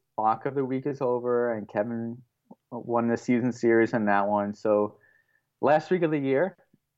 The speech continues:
playoffs are right around the corner, so, uh, we can go with our Game of the Week picks. Uh, you know, let's do two this week since we don't have Locks of the Week. Let's do two Game of the Week.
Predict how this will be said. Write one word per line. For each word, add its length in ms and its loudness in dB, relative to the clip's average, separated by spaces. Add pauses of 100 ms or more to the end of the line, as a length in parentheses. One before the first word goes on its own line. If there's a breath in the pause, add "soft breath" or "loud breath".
(220)
playoffs 300 0
are 60 -4
right 180 0
around 200 -2
the 40 -10
corner, 500 -8
so, 480 -2
uh, 260 -4
we 140 -2
can 120 -4
go 160 4
with 200 2
our 200 4
Game 280 -6
of 40 -6
the 60 -2
Week 260 -4
picks. 480 -2 (180)
Uh, 460 -4 (1200)
you 140 -6
know, 60 0
let's 200 0
do 120 0
two 220 -4
this 220 -4
week 180 -8
since 200 -10
we 80 -2
don't 100 0
have 120 -2
Locks 280 -2
of 40 -12
the 60 -10
Week. 220 -10
Let's 180 -4
do 100 -6
two 200 -6
Game 160 -4
of 80 -12
the 40 -8
Week. 300 -10